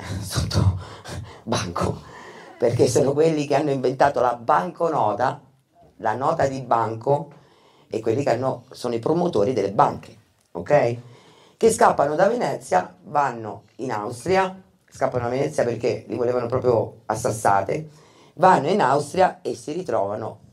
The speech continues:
in una città che si chiama Warburg, e infatti Del Banco oggi, la famiglia Del Banco oggi si chiama Warburg. Ora, io non ne faccio molto parte di questa famiglia, forse sono della, del ramo poverino,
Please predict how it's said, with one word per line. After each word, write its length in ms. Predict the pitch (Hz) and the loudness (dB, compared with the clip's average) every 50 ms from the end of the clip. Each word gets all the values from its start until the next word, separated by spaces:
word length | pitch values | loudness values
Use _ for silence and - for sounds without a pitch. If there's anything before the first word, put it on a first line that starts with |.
| - 113 110 | -12 -10 -8
in 100 | 147 151 | -6 -6
una 140 | 147 135 127 | -6 -6 -6
città 320 | - 127 - - 113 107 | -8 -8 -4 -4 -2 -2
che 80 | 127 123 | -4 -4
si 60 | 113 | -4
chiama 300 | 127 117 113 113 117 120 | -2 -2 0 -2 -2 0
Warburg, 800 | 123 127 113 107 107 104 101 113 120 113 113 120 120 120 117 - - - - - - - _ _ _ _ _ _ | 2 2 2 2 0 -2 -2 -2 -2 -2 0 0 0 -2 -2 -4 -12 -20 -20 -20 -20 -20 _ _ _ _ _ _
e 140 | - 156 170 | 2 2 2
infatti 600 | 147 - - 95 95 90 - - 139 143 147 131 | 2 2 0 0 0 0 0 -2 -4 -4 -2 -2
Del 160 | 131 123 123 | -2 -2 0
Banco 400 | 107 98 90 92 98 - - 120 | 0 0 0 0 -2 0 2 2
oggi, 440 | 101 101 104 - - 120 110 113 - | 2 2 0 -2 -6 -8 -8 -8 -10
la 80 | - - | -12 -10
famiglia 360 | - 113 - 131 127 95 92 107 | -8 -6 -4 -4 -4 -4 -4 -4
Del 140 | 127 131 | -4 -2
Banco 340 | 127 110 90 85 87 90 127 | 0 -2 -2 -2 -2 0 2
oggi 260 | 110 101 - 101 110 | 2 2 2 0 -6
si 80 | 113 131 | -6 -4
chiama 340 | 120 95 90 101 117 117 113 - _ _ | -4 -4 -4 -4 -8 -10 -12 -18 _ _
Warburg. 640 | - - 165 165 131 - 117 - - - - - - _ _ _ _ - - - - - _ _ - _ _ _ - _ _ _ _ _ _ _ _ _ _ _ _ _ _ _ _ _ _ _ _ - | 0 2 2 2 2 0 -4 -8 -12 -12 -14 -20 -20 _ _ _ _ -20 -20 -20 -20 -20 _ _ -20 _ _ _ -20 _ _ _ _ _ _ _ _ _ _ _ _ _ _ _ _ _ _ _ _ 6
Ora, 260 | 170 165 151 151 - | 6 8 6 6 4
io 160 | - 190 185 | 2 2 2
non 100 | 175 165 | 2 0
ne 140 | 160 160 156 | -2 0 2
faccio 280 | 160 175 165 - - 147 | 4 4 4 2 0 -2
molto 300 | 139 135 135 131 139 135 | -2 -2 -2 -2 2 4
parte 320 | 139 131 123 - - 127 | 4 4 4 4 0 -2
di 60 | 123 | -2
questa 280 | 123 127 113 113 123 123 | -2 -2 -2 0 0 2
famiglia, 320 | 123 135 135 131 127 120 | 2 0 0 0 -2 -2
forse 240 | 120 151 - - 135 | -2 -2 -4 -4 -4
sono 240 | 131 135 127 127 123 | -4 -4 -4 -4 -2
della, 420 | 120 123 123 120 123 123 120 120 120 | -2 -2 2 2 2 2 2 0 -2
del 140 | 123 135 127 | -4 -4 -2
ramo 460 | 127 143 143 147 143 135 131 127 117 | 0 0 0 0 0 0 -2 -2 -4
poverino, 760 | 117 - 143 131 135 139 135 131 120 117 131 151 - - | -6 -6 -4 -2 -2 -2 -2 -2 -2 -2 -2 -2 -2 -4